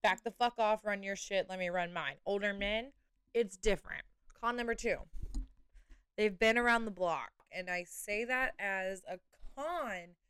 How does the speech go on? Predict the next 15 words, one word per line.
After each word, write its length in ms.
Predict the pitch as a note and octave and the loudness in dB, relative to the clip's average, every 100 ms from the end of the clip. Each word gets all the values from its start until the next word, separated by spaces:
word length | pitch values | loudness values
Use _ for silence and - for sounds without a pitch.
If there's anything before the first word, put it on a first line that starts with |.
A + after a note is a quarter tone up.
| _ - | _ -16
because 760 | A3 - - D4 C4+ G#3 F#3+ F#3+ _ _ _ _ - | -16 -4 -2 2 4 4 2 -6 _ _ _ _ -6
it 120 | A#3+ | -4
can 200 | C4 G#3+ | -4 -6
really 300 | G#3+ A#3+ D4 | -4 -2 0
go 180 | B3+ B3 | 0 -2
one 260 | G#3+ G#3 | -2 -2
of 140 | G#3 - | -2 -6
two 180 | - G3 | -20 -10
ways, 440 | F3 E3+ E3 E3 - | -8 -8 -12 -14 -12
at 140 | G3 _ | -12 _
least 460 | F#3+ F#3 F3+ - _ _ _ _ | -10 -10 -12 -20 _ _ _ _
from 160 | G#3+ G3+ | -6 -2
what 160 | F#3 - | -4 -2
I've 280 | D#3+ D#3+ - | -2 -2 -4
seen. 400 | - E3+ C3 | -8 -8 -14